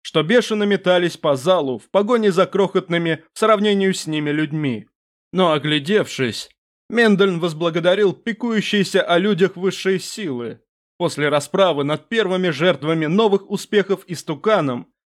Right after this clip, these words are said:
невзирая на все их старания, добиться не удалось. Этому младший из сыновей Диомеда дивился до тех пор, пока не увидел, как рука Мефиса отлетает прочь, словно наткнувшись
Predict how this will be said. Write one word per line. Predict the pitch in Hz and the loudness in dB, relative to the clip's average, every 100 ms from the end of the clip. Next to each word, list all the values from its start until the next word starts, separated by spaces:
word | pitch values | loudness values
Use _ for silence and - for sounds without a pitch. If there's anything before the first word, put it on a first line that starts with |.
| _ | _
невзирая | 175 180 147 175 165 160 | 0 2 4 4 4 4
на | 160 | 0
все | - 170 | 0 -2
их | 143 | -2
старания, | - 143 160 170 165 156 - _ - | -2 0 2 0 0 -2 -6 _ -4
добиться | 220 185 175 - 156 | -2 0 -2 -4 -4
не | 143 | -2
удалось. | 139 143 139 139 120 - - _ _ _ _ _ - | 0 2 2 0 -4 -8 -16 _ _ _ _ _ 0
Этому | 233 - 127 113 | 2 2 -2 -4
младший | - 170 175 - 165 | -2 2 2 0 -6
из | 156 139 | -6 -6
сыновей | 165 151 143 139 | -2 0 2 0
Диомеда | 139 143 135 185 165 160 - _ - | 0 0 2 0 2 0 -2 _ -4
дивился | 175 220 226 208 196 | 0 2 2 2 2
до | 190 | 2
тех | 190 226 - | 0 -2 -2
пор, | - 131 - _ _ | -4 -4 -4 _ _
пока | - 214 208 | -4 0 2
не | 185 | 4
увидел, | 185 185 196 180 | 2 2 2 2
как | 160 165 151 | 2 -2 0
рука | 147 156 147 | -2 0 2
Мефиса | 180 190 170 - 170 160 - _ - | 2 0 -2 -2 0 0 -2 _ -4
отлетает | 220 196 208 190 165 147 - | -2 0 0 2 2 0 -4
прочь, | 180 147 120 - _ _ _ | -2 -2 -2 -10 _ _ _
словно | - 175 156 156 | -2 2 2 2
наткнувшись | 156 - 220 208 - 196 - | 0 0 0 0 2 0 0